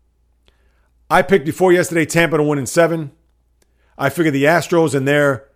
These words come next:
mettle, toughness, everything, that they will push this series as deep as it possibly could go. But Tampa, I think from top to bottom, they have the better team. Now, I'm hoping for Houston to win,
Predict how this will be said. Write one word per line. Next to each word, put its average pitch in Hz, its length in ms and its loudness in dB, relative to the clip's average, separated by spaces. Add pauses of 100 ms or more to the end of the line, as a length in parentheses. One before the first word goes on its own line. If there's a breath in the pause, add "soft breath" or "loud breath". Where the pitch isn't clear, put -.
(220)
mettle, 160 680 2 (560)
toughness, 160 720 -2 (420)
everything, 139 540 0 (240)
that 127 140 -2
they 143 60 2
will 139 140 4
push - 260 0
this - 360 -6 (100)
series 147 440 2
as 120 140 -2
deep 147 200 4
as 123 100 -4
it 127 60 -6
possibly 131 340 0
could 101 140 -12
go. 143 340 2 (1200)
But 139 160 0
Tampa, 208 520 2 (540)
I 160 120 2
think 170 220 -2
from 151 160 -4
top - 240 0
to 151 80 -2
bottom, 135 480 2 (260)
they 120 160 2
have 156 120 6
the 139 80 -2
better 143 160 2
team. 151 280 -2 (1800)
Now, 139 200 2
I'm 160 140 0
hoping 180 300 4
for 127 100 -4
Houston 123 320 -2
to 113 60 -4
win, 131 300 0